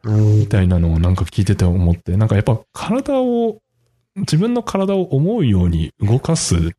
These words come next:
Speaker 2: 動かすなのかわかんないですけど、アキラの場合は。でも、制御するみたいなのって、すごく、なんだろう、言葉で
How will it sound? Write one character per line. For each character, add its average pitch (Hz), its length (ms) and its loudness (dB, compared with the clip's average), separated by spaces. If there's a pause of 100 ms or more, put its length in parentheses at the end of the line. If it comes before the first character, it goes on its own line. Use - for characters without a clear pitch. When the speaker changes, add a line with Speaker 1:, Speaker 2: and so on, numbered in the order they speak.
(180)
Speaker 2:
動 92 200 0
か - 120 -2
す - 140 -2
な 92 100 4
の 87 60 2
か - 80 -4
わ 87 80 -4
か 110 100 0
ん 101 40 4
な 92 60 4
い - 20 2
で 85 40 2
す - 80 -10
け 98 60 -2
ど、 87 100 2
ア 87 40 4
キ 92 100 0
ラ 87 60 2
の 82 100 2
場 82 120 0
合 82 80 2
は。 87 160 0
で 117 120 2
も、 95 180 2 (440)
制 170 300 0
御 113 100 2
す 104 160 -2
る 95 140 2
み 101 100 2
た 98 140 0
い 82 80 4
な 82 280 0 (540)
の 92 120 4
っ - 20 0
て、 90 420 0
す - 180 -4
ご 175 120 0
く、 87 340 -2 (680)
な 87 200 0
ん 98 100 4
だ 82 100 0
ろ 73 80 -4 (600)
う、 - 120 -6
言 180 120 0
葉 302 120 -4
で 185 100 0